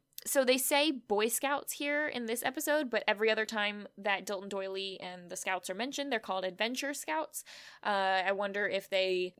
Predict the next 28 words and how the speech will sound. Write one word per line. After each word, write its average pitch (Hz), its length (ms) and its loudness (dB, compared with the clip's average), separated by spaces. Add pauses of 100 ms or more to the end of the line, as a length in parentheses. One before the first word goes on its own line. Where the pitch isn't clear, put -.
(140)
had 208 280 2
some, 185 540 -4 (100)
you 202 180 -4
know, 160 300 -6
feedback 202 480 2
from 196 120 -2
the 190 60 -6
Boy 190 220 2
Scouts - 640 2
of 175 340 -4 (100)
America 170 460 0
or 175 80 4
whatever, 170 300 0
telling 175 260 -4
them 175 120 -6
that 170 100 -4
they 180 80 -4
didn't 170 280 -8
want 170 340 -2 (200)
to - 80 -8
be 175 100 -10
used, 294 680 -2
or 202 80 4
if 190 80 -6
they 185 100 -2
just 180 220 -10
didn't 180 240 -6
wanna 165 280 -6